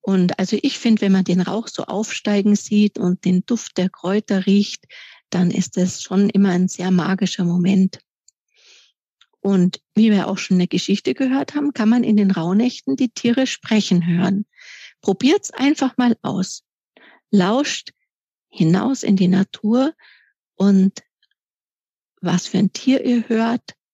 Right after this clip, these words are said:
was das Tier dir sagen will. Man kann auch zum Beispiel ein schönes Papier nehmen,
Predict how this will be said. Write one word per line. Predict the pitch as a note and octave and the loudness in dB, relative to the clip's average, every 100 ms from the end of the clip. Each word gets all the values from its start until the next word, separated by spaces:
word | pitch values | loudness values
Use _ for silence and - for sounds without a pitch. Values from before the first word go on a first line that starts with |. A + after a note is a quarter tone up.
| _ | _
was | - F3+ | -6 -4
das | G3 - | -6 -10
Tier | - F#3+ | -4 -4
dir | G3 G3 | -2 -4
sagen | - G3+ A#3 A#3+ A3 | -4 -6 0 2 2
will. | A3 A3+ A#3 - _ _ _ _ _ _ _ _ _ _ _ _ | 2 0 -2 -6 _ _ _ _ _ _ _ _ _ _ _ _
Man | - F3 | -4 -2
kann | F#3+ F#3+ | -2 -2
auch | G3+ - | -4 -6
zum | F#3 | -4
Beispiel | F3+ G3 - F#3 | -4 -4 -4 -4
ein | |
schönes | - F#3+ F#3+ | -2 -2 -2
Papier | - F#3+ - G#3+ A#3+ | -6 -12 -2 0 2
nehmen, | A#3 A3+ A3 A3 A3 | 4 2 2 2 0